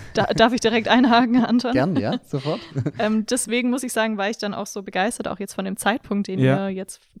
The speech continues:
Speaker 1: eher wahrscheinlich zufälligerweise gewählt habt. Aber, ähm, es kommt so langsam, dass wir mehr Arbeit haben. Aber wenn wir jetzt mal so ein Jahr zurückdenken an die Hochphase und, ähm, da haben der Anton und ich beide dann noch zusammengearbeitet.
Speaker 3: Ja.
Speaker 1: Es ist
Speaker 2: Mhm.
Speaker 1: tatsächlich so, dass wir da mit einer riesen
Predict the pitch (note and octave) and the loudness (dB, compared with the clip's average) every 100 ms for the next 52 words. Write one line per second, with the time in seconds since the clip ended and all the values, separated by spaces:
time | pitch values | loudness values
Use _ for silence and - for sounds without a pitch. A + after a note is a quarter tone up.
0 | - G#3+ G#3 G3+ G3 G3+ - D4 G#3 F#3 | -8 -4 -2 -2 -2 -4 -4 -4 -2 -4
1 | F#3 F3+ F#3+ F#3+ F#3 G3 G#3 A#3+ B3 - | -2 -2 -4 -8 -8 -8 -8 -10 -12 -16
2 | - - - - - _ G3+ G#3 G3 G3 | -20 -20 -20 -20 -20 _ -6 -4 -2 -2
3 | G3+ - G3+ G3 G3 G3+ _ _ _ _ | -2 -6 -8 -8 -8 -10 _ _ _ _
4 | - - - - A3+ D#4 - - F3 F3 | -14 -10 -8 0 2 2 -2 -6 -6 -2
5 | A3+ - D4 D#4 C#4+ - B3 B3 - B3 | -4 -4 -8 -8 -8 -4 -4 -4 -4 -6
6 | B3+ C4 - B3 C4 C#4 D4 - G#3+ G3 | -6 -8 -8 -8 -8 -8 -10 -8 -6 -6
7 | G#3 G3 G3 G3+ G3+ G3 F#3+ F#3+ F#3+ - | -4 -4 -4 -6 -6 -6 -4 -4 -6 -6
8 | F#3 G3 - A3+ A#3+ A#3 G3 F#3+ G3 - | -8 -8 -6 -6 -4 -6 -6 -4 -4 -6
9 | - A#3 A#3+ C4+ C#4+ D#4 _ - - - | -4 -4 -4 -6 -8 -10 _ -20 -20 -20
10 | _ - G3 G3 G3 - G3+ G3 G3 G3 | _ -8 -6 -4 -6 -8 -10 -8 -8 -8
11 | G3 F#3+ F#3+ F#3+ F#3+ - G3 F#3+ G#3+ G3 | -8 -8 -8 -8 -10 -12 -12 -10 -8 -8
12 | G3 - F3+ G#3+ G3+ G3 - G3+ G3 G3 | -10 -8 -6 -4 -6 -6 -8 -8 -6 -6
13 | - A3 A3 A3+ A#3 G3+ F#3 A2+ F#3+ G#3 | -6 -2 -2 -2 -6 -8 -8 -8 -8 -8
14 | G3+ G3 - G#3+ F#3+ - G3 F#3 F#3 F#3 | -8 -8 -4 -4 -4 -10 -12 -10 -8 -10
15 | F3+ F#3 F3+ - F#3 G3 - F#3+ | -10 -10 -10 -10 -10 -10 -10 -12